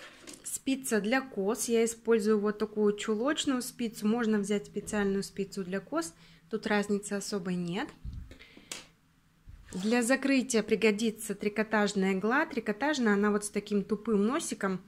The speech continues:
поэтому она не протыкает, э, волокна. И я ещё использовала маркеры, отделяла ими вот, собственно, эти косички. Ну, давайте приступим к работе.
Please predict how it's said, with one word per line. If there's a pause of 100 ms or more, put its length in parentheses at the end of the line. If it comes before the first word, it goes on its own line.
(360)
поэтому
она
не (300)
протыкает,
э,
волокна. (800)
И
я
ещё
использовала
маркеры,
отделяла
ими
вот,
собственно,
эти
косички. (500)
Ну,
давайте
приступим
к
работе.